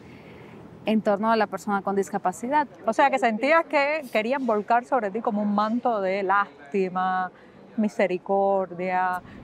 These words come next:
Speaker 2: más, más tenerte como algo a lo que había que cuidar y no como alguien que podía seguir siendo un ciudadano.
Speaker 1: No, fíjate que ya en ese momento,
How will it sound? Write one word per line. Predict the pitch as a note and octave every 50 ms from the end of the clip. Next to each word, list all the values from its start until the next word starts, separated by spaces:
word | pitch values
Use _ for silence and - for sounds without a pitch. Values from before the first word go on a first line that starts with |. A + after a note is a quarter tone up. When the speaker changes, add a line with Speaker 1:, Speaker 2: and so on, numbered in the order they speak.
| - -
Speaker 2:
más, | G#3 G#3 G#3+ A3 A3+ A#3 B3 B3 - - -
más | G#3+ G#3+ A3+ A#3+ -
tenerte | - B3+ A#3+ A3+ A3+ A3+ A3 - - A#3
como | - - G#3+ G3+ G3+ G3+
algo | G#3 A3 A3+ A#3+
a | A#3 A3 G#3+
lo | G#3 G3
que | F3+ G3
había | F3+ F#3 G#3+ A3+
que | - A3+ G#3
cuidar | - - G#3+ G3+ F#3+ F#3+ F#3+ F#3+ F#3+ F#3+ G3 - -
y | A3
no | F#3+ F#3 G3+ G#3
como | G#3 - A#3 G#3+ G#3 G3+ G3+
alguien | G#3+ A3 A3 A3 A3+ G#3+
que | A3 -
podía | F3+ F3 F3+ G3+ A3
seguir | A3 - G#3 G3 G3 G3 G3+
siendo | - - - B3+ A#3+ A3+ G#3+ G3 F#3
un | F#3+ G3
ciudadano. | - - F#3+ F3 D#3+ D#3 D#3 D3+ D3+ D#3 D3+ - - - - - - - - - - - - - G#3
Speaker 1:
No, | B3+ C4+ A3+ F#3 - - -
fíjate | A#3+ A3+ A#3 B3+ B3+ - B3+ A3+
que | - G#3+
ya | G3+ G#3
en | G#3 A3+
ese | A#3 A3+ - B3+
momento, | B3 A#3 A3 A3 A#3+ B3 B3+ B3 A#3 G3+ G#3+ A3